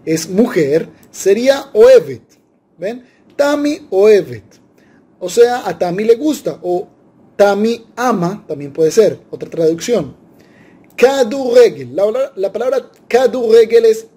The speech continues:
fútbol. ¿De dónde viene esta palabra? Kadur, la primera parte de la palabra kadur, es una bola, una pelota, un balón, ¿sí? Entiéndase como balón, pelota.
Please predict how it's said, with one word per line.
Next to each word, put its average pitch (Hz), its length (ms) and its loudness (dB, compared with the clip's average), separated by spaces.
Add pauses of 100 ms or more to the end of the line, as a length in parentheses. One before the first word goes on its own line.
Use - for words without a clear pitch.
fútbol. 143 600 -12 (560)
¿De 156 100 2
dónde 214 260 4
viene 226 200 0
esta 214 160 -2
palabra? 220 420 -2
Kadur, 247 640 -4 (580)
la 151 160 -4
primera 196 440 0 (300)
parte 180 400 2
de 170 100 0
la 190 100 2
palabra 175 360 0
kadur, 202 540 -2 (500)
es 165 360 -6
una 220 300 2
bola, 185 540 2 (180)
una 170 260 -10
pelota, 165 680 -6
un 170 160 -4
balón, 160 540 0 (300)
¿sí? 165 200 -10
Entiéndase 165 560 -6
como 151 240 -8
balón, 170 480 0
pelota. 165 580 0